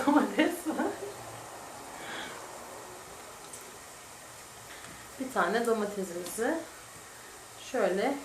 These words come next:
kabuğunu soymam ben normalde ama şöyle çıkan yerlerini, heh, alayım. Evet. Yani kabuğunu da üşendiğim için falan diye kızlar.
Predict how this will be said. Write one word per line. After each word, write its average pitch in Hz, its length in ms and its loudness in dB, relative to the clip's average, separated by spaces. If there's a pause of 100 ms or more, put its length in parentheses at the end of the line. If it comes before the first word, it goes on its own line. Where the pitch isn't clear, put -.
(140)
kabuğunu 220 420 6
soymam 202 560 6
ben 180 200 4
normalde 202 460 6
ama 240 160 6
şöyle 214 280 0
çıkan - 260 0
yerlerini, 185 520 0 (600)
heh, - 340 0
alayım. 170 280 -2 (1900)
Evet. 165 120 -2 (440)
Yani 262 300 8
kabuğunu 285 380 10
da - 60 12
üşendiğim 277 540 10
için 262 240 0
falan 247 320 4
diye 247 180 8
kızlar. 233 300 4